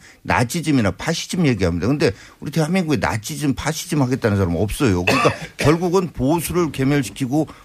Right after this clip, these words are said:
보수를 불태워버리겠다 이런 적인데 이게 사실은 노무현 정부 때도 국민을 가진 자와 못 가진 자, 배운 자와 못 배운 자로 이렇게 편을 갈라가지고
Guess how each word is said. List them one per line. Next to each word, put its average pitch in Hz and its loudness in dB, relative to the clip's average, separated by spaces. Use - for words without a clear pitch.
보수를 139 -2
불태워버리겠다 131 0
이런 127 2
적인데 101 0
이게 190 2
사실은 165 -2
노무현 180 2
정부 170 -2
때도 123 -2
국민을 139 0
가진 139 -2
자와 131 4
못 107 0
가진 113 0
자, 110 2
배운 123 2
자와 110 4
못 101 0
배운 123 2
자로 104 0
이렇게 - -10
편을 208 -2
갈라가지고 107 2